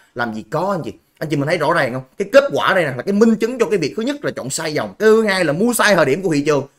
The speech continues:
Thì cái kết quả là gì? Kết quả là tài khoản nhà đầu tư bây giờ đang ôm những con này lỗ khoảng tầm mười phần trăm. Đấy, mọi người lưu ý kỹ nha. Đấy, rồi bắt đầu lỗ mười phần trăm rồi, bắt đầu vội vội vàng vàng đem cổ phiếu ra cắt lỗ trong hai phiên gần đây nè. Chính là hai cái điểm mà lượng nhà đầu tư cắt lỗ nhiều nhất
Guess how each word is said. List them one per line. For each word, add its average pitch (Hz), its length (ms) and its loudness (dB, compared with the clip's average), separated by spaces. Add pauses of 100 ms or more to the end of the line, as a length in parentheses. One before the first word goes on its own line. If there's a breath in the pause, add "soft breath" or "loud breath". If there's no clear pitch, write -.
(280)
Thì 160 80 -2
cái 226 180 -6
kết 247 160 4
quả 196 200 -2
là 214 60 -2
gì? 165 160 -2
Kết - 140 -2
quả 160 120 0
là 196 160 2
tài 156 140 2
khoản 147 240 -4
nhà 185 80 -4
đầu 160 120 0
tư 190 100 -2
bây 185 100 0
giờ 160 140 4
đang 170 140 -2
ôm 180 180 4
những 165 100 -6
con 185 120 0
này 143 100 -4
lỗ 127 200 0
khoảng 170 140 -4
tầm 143 220 -4
mười 143 220 0
phần 135 180 -6
trăm. 151 120 -6 (300)
Đấy, 220 120 -2 (100)
mọi 165 120 -2
người 170 100 0
lưu 202 200 4
ý 220 120 2
kỹ 156 300 -2
nha. 247 140 2 (140)
Đấy, 254 160 -4 (220 loud breath)
rồi 202 80 -2
bắt 262 100 2
đầu 214 140 6
lỗ 190 180 4
mười 220 160 6
phần 190 160 -4
trăm 214 200 -2
rồi, 190 160 2
bắt 202 120 -4
đầu 185 140 2
vội 156 180 0
vội 156 220 0
vàng 160 180 -2
vàng 165 240 0
đem 202 160 -4
cổ 151 180 -2
phiếu 240 140 -4
ra 240 80 0
cắt - 180 -6
lỗ 175 300 0
trong 214 160 0
hai 208 160 0
phiên 208 180 -2
gần 180 160 -2
đây 196 160 -2
nè. 175 80 -4 (280)
Chính 254 120 -2
là 254 80 2
hai 196 120 -2
cái 214 100 -2
điểm 220 200 -4
mà 160 160 4
lượng 156 280 0
nhà 170 80 -2
đầu 156 160 0
tư 190 80 0
cắt - 200 -2
lỗ 156 160 0
nhiều 175 200 0
nhất 202 140 -4